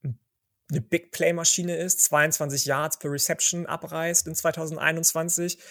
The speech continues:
Separation vertikal schaffen kann, den Football mit seinen Augen und den Händen gut, ähm, ja, im Blick hat und auch unter Kontrolle hat. In der Luft, auch wenn er nicht der Größte ist, definitiv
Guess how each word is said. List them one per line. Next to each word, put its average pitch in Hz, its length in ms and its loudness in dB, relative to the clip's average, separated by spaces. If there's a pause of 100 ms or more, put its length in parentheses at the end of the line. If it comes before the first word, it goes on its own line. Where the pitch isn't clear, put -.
(140)
Separation 147 760 4
vertikal 165 680 -2
schaffen 160 340 -4
kann, 160 400 -6
den 139 160 -6
Football 156 560 -2
mit 147 160 -4
seinen 143 180 0
Augen 165 400 0
und 214 220 0
den 180 100 0
Händen 180 540 -6 (300)
gut, 180 420 -4
ähm, 156 480 -2 (540)
ja, 139 100 2
im 139 160 -4
Blick 156 260 -4
hat 190 240 -4
und 143 220 -10
auch 135 220 -2
unter 143 200 -8
Kontrolle 156 520 0
hat. 170 320 -6 (640)
In 185 160 8
der 190 120 8
Luft, 185 380 2
auch 233 240 0
wenn 247 80 -4
er 208 60 0
nicht 220 160 -2
der 247 80 4
Größte 208 420 4
ist, 156 460 0 (880)
definitiv 170 880 -2